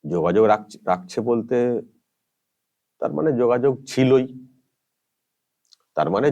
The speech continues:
যোগাযোগ ছিলই। জঙ্গিদের সঙ্গে যোগাযোগ থাকা মানে তো নিজেও জঙ্গি, যদি এটা সত্যি হয়ে থাকে, তার মানে জঙ্গি।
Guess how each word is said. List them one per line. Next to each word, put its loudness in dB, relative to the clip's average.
যোগাযোগ 2
ছিলই। 4
জঙ্গিদের 2
সঙ্গে 2
যোগাযোগ 4
থাকা -2
মানে 2
তো 4
নিজেও 2
জঙ্গি, 4
যদি 2
এটা 2
সত্যি 0
হয়ে 2
থাকে, -6
তার -4
মানে 0
জঙ্গি। 2